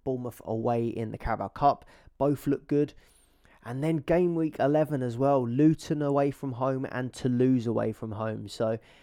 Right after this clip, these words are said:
I mean, if you don't end up including your Liverpool players, maybe in a part the bus or just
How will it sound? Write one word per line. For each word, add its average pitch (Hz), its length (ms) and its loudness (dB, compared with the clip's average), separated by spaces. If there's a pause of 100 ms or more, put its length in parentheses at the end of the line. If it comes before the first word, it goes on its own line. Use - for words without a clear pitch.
(300)
I 127 40 -4
mean, 131 260 -2 (760)
if 151 160 -10
you 147 320 -2
don't 180 320 8
end 170 260 -4
up - 240 2 (1040)
including 151 560 0
your 147 100 4
Liverpool 143 400 0
players, 143 400 4
maybe 139 380 2
in 131 80 -2
a 127 60 -4
part - 380 0
the 123 60 -12
bus 139 500 4
or 120 180 0
just 156 220 -2